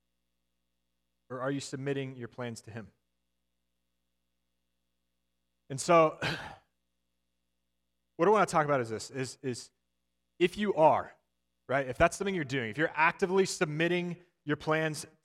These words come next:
to God, what does that result in? What will happen if you do that? What can we expect to see happening in our lives if we are submitting our plans and our lives to King Jesus?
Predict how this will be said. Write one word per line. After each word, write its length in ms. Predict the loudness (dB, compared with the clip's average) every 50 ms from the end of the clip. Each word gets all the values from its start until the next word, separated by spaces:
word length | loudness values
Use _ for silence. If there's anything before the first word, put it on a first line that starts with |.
| _ -4
to 340 | 0 0 2 0 0 -4 -8 -4
God, 280 | 0 2 2 4 2 0
what 140 | -2 -4 -4
does 140 | -2 -2 0
that 120 | 0 0
result 380 | 0 0 0 0 0 -2 -4 -10
in? 80 | -14 -14 -16 -20 _ _ _ _ _ _ _ _ _ _ _ _ _ _ _ _ _
What 140 | -2 -2 0
will 120 | 0 0
happen 380 | 0 0 0 0 0 0 -4 -4 -8 -14 _ _ _ _ _ _ _ _ _ _ _ _ _ _ _ _ _ _ _ _ _
if 120 | -10 -8 -6
you 100 | -4 -2
do 140 | -2 0 0
that? 300 | 0 -2 -4 -8 -14 _ _ _ _ _ _ _ _ _ _ _
What 160 | -6 -6 -4
can 80 | 0 2
we 100 | 2 2
expect 480 | 2 2 -2 -4 0 0 0 0 0 -4
to 80 | -6
see 220 | -4 -2 -4 -4 -4
happening 600 | -4 -2 -4 -2 -2 -4 -4 -4 -6 -8 -10 -14 -18 _ _ _ _ _ _ _ _
in 140 | -6 -6 -2
our 160 | 2 2 4
lives 360 | 4 4 4 4 4 2 0
if 140 | -4 -8 -4
we 200 | -2 0 0 2
are 120 | 0 -2 -4
submitting 720 | -4 -6 -8 -8 -8 -4 -2 0 0 0 0 -2 -4 -8 -10 -16 _ _ _ -6
our 80 | -6
plans 420 | -4 -4 -4 -4 -2 -2 -4 -4 -2
and 100 | 0 0
our 100 | 2 2
lives 360 | 2 0 0 0 -2 -6 -10
to 80 | -14 -14
King 220 | -12 -10 -10 -8
Jesus? 560 | -6 -6 -6 -6 -6 -8 -12 -14 -18 -20 -20